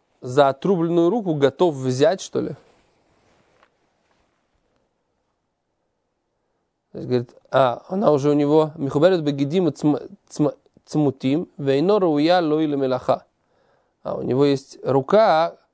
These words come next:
которая у него есть, но она не при-, непригодна для работы.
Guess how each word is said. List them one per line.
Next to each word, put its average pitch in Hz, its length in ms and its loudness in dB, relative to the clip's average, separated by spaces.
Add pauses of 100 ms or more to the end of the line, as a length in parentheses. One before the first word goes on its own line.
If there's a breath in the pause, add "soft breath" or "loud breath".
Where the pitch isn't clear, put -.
(340)
которая 143 280 -6
у 143 40 0
него 147 140 -2
есть, 208 380 -2
но 143 100 4
она 156 220 0
не 165 200 0
при-, 151 360 -2
непригодна 160 580 0
для 139 140 0
работы. 131 400 0